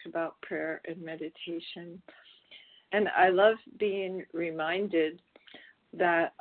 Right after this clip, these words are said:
'cause when I pray and meditate, I do different things, but I love being reminded that my focus should be on how can I help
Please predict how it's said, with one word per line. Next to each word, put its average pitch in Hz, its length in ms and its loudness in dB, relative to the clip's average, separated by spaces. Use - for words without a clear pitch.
'cause 180 160 -8
when 185 120 -2
I 190 160 4
pray 175 300 -2
and 156 100 -4
meditate, 160 540 0
I 151 160 2
do 165 160 0
different 160 480 -6
things, 160 240 -4
but 156 220 0
I 180 80 0
love 185 280 2
being 185 260 2
reminded 147 720 -6
that 147 240 0
my 147 200 -2
focus - 340 -4
should 147 160 -6
be 151 340 0
on 135 200 -4
how 156 280 -4
can 160 140 -10
I 156 180 -2
help 165 380 -2